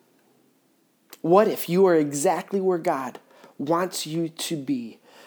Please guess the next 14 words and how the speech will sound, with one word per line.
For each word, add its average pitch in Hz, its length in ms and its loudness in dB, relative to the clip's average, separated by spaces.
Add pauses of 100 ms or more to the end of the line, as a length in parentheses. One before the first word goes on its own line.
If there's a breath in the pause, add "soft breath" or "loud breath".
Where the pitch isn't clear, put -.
(140 loud breath)
right 147 260 -2
now? 123 320 -6 (440 loud breath)
What 254 320 6
if, - 460 -4 (720)
let 185 60 4
me 254 100 4
flip 294 380 0
this 208 260 2
thing, 151 220 2
okay? 190 260 2
Let's 202 240 2
change 277 360 2
our 277 120 4
perspective. 247 540 -2